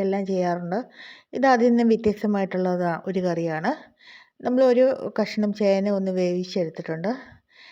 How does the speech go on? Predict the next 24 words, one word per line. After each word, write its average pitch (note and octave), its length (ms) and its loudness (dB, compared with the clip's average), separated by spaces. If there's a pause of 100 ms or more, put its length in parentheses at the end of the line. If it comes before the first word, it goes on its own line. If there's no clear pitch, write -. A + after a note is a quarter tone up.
(220)
ഇനി A3+ 220 -2
നമുക്ക് G3 260 -2 (120)
ചേനയും G#3+ 440 2 (240)
ഈ - 20 -2 (200)
കാര്യങ്ങളും F#3 560 0
കൂടെ, F3+ 160 -6 (240)
ഈ G#3 140 -4
അരപ്പിൻ്റെ F#3 440 -6
കാര്യങ്ങളും E3+ 380 -6
കൂടെ E3+ 180 -10
ഒന്ന് F3+ 140 -12 (140)
അരച്ചെടുക്കണം. F#3+ 640 -6 (760)
അതിലോട്ടായിട്ട് B3+ 600 4 (500)
ഒരു G3+ 200 -4
മുറി G3 240 -6
തേങ്ങ, F3 320 -2 (440)
മൂന്നാല് F#3 440 -6
പച്ചമുളക്, F3 580 -8 (800)
അതുപോലെ F#3 400 -2 (500)
ഒരു A#3+ 140 -2 (200)
ചെറിയ G3+ 260 0
കഷ്ണം G3 280 -4 (120)
ശർക്കര, F#3+ 420 -4 (500)
ഒരു A3 100 -14